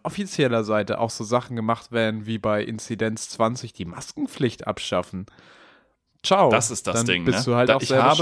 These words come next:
Speaker 1: schuld.
Speaker 2: von Leuten gehört, die gehen in den Niederlanden nicht mehr einkaufen, sondern lassen sich das liefern, weil sie keinen Bock haben, die Supermärkte zu betreten, in denen niemand Maske trägt.
Speaker 1: Ja.
Speaker 2: Und das ist doch einfach shocking.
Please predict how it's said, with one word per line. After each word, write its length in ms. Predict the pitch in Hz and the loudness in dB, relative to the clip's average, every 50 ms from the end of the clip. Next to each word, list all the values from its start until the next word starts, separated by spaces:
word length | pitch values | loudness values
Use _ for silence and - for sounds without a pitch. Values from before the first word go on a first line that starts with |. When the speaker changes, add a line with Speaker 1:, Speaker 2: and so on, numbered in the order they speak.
| - | 4
Speaker 1:
schuld. 200 | 202 135 107 98 - - - - - _ _ _ _ _ _ | 4 2 0 -2 -6 -12 -20 -20 -20 _ _ _ _ _ _
Speaker 2:
von 260 | - - 113 110 107 | -2 0 2 4 6
Leuten 400 | 104 110 139 175 196 - 185 165 | 6 6 6 4 2 -2 -6 -6
gehört, 640 | 143 143 123 120 117 120 117 120 123 120 - - - - _ _ - | -6 -6 -4 -2 0 0 0 0 -2 -4 -8 -16 -20 -20 _ _ -6
die 100 | 101 92 | -6 -4
gehen 320 | - 107 110 147 180 180 | -2 -2 0 0 0 -2
in 120 | 180 131 127 | -2 -2 0
den 120 | 120 110 | 0 0
Niederlanden 680 | 120 - 160 139 113 95 92 95 92 98 117 135 139 - _ _ | 0 0 0 0 0 0 -2 -2 -4 -6 -8 -8 -10 -12 _ _
nicht 320 | 104 107 120 123 - - | 0 0 0 0 -2 -4
mehr 180 | 101 98 87 - | -2 -2 0 0
einkaufen, 760 | 90 143 185 214 - - - 80 73 - - - - - - - _ | 0 0 0 -2 -4 -4 -4 -4 -4 -4 -6 -10 -10 -10 -10 -12 _
sondern 320 | - - 98 95 90 87 87 | -6 -4 -2 -2 -2 0 0
lassen 260 | 92 95 - - 110 | 0 0 -2 -4 -4
sich 140 | 98 98 87 | -6 -6 -6
das 220 | - - - - | -6 -10 -6 -4
liefern, 440 | 127 175 202 - 98 92 92 104 120 - - _ _ | -4 -4 -2 0 0 0 0 -2 -4 -8 -16 _ _
weil 160 | - - 92 87 | -4 -4 -4 -2
sie 100 | 90 95 | -4 -6
keinen 380 | - - - - 180 214 202 180 | -8 -4 -2 0 0 0 2 2
Bock 180 | 170 151 - | 2 2 4
haben, 260 | 120 101 90 87 95 92 | 4 4 4 4 2 -2
die 100 | 95 90 | -4 -4
Supermärkte 480 | 110 139 - - 170 131 98 - - | -4 -2 -2 0 2 2 0 0 -4
zu 120 | - - 98 | -8 -8 -6
betreten, 440 | 90 90 - - 87 85 - 110 110 - - | -6 -6 -6 -4 -6 -4 -4 -6 -10 -6 -4
in 160 | 117 107 101 | -2 0 0
denen 300 | 107 104 98 95 95 101 | 2 2 2 2 2 2
niemand 320 | 104 104 98 92 - - | 2 2 2 0 0 -2
Maske 240 | 117 147 - - 135 | -2 -4 -4 -6 -8
trägt. 240 | - - - - 143 | -10 -8 -8 -4 -2
Speaker 1:
Ja. 180 | 143 143 131 - - - - - - - - | -2 -2 -2 -6 -12 -18 -20 -20 -20 -14 -6
Speaker 2:
Und 120 | - 104 | 0 2
das 140 | 113 123 127 | 2 2 2
ist 100 | - - - | 2 0 -2
doch 100 | - - | 0 0
einfach 280 | 117 110 - 101 - | -2 -2 -2 -4 -4
shocking. 480 | - - - - 160 - - 80 82 | -4 0 2 2 0 0 -2 -4 -4